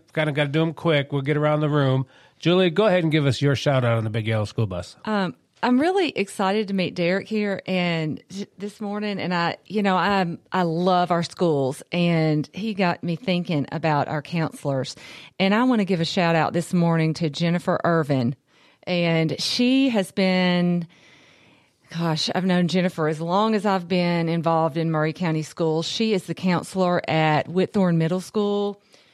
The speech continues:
Speaker 2: She is wonderful. She supports all the children there. She is, she just, she shows up. She shows up for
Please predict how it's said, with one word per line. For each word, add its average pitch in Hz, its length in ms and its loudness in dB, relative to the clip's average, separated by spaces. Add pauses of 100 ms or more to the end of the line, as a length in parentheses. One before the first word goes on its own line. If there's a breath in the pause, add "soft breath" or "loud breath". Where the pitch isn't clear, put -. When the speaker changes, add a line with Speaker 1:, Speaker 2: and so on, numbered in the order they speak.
(180 soft breath)
Speaker 2:
She 196 540 0
is 165 440 0
wonderful. 170 840 -2
She 196 200 -4
supports - 600 -8 (120)
all 196 200 0
the 202 80 -6
children 202 480 -6
there. 190 500 -2 (480 loud breath)
She 180 800 -2
is, 156 520 0 (100)
she - 220 -6
just, - 340 -6
she 247 160 0
shows 190 340 0
up. 147 280 -2
She - 220 -6
shows 180 340 -4
up - 160 -4
for - 180 -6